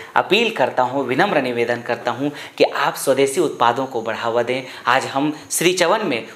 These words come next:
बहुत सारे उत्पाद इस देश के लिए बनाए हैं, तो उसे भी आग्रह करते हैं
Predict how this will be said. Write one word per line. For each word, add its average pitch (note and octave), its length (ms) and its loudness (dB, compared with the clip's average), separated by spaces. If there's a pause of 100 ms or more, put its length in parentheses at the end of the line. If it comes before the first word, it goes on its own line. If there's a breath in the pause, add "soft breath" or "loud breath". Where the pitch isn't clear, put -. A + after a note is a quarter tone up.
बहुत G#3 220 0
सारे B2+ 260 4
उत्पाद B2 480 2 (180 loud breath)
इस C#3+ 160 0
देश C#3 320 0
के B2+ 100 -2
लिए A#2 160 0
बनाए A#2 360 0
हैं, C3+ 240 -2
तो B2 100 -2
उसे F3 280 0
भी D#3 120 0
आग्रह A#2 360 0
करते - 320 -4
हैं C3 260 -6